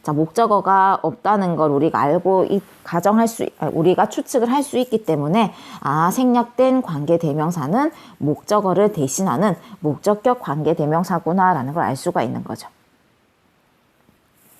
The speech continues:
자, 그다음에 네 번째, 아, 다섯 번째. There are some countries.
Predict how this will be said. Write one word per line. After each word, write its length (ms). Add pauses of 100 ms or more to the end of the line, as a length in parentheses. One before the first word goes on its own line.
(480)
자, 340 (140)
그다음에 840 (240)
네 200
번째, 460 (120)
아, 80
다섯 320
번째. 480 (300)
There 160
are 80
some 300
countries. 580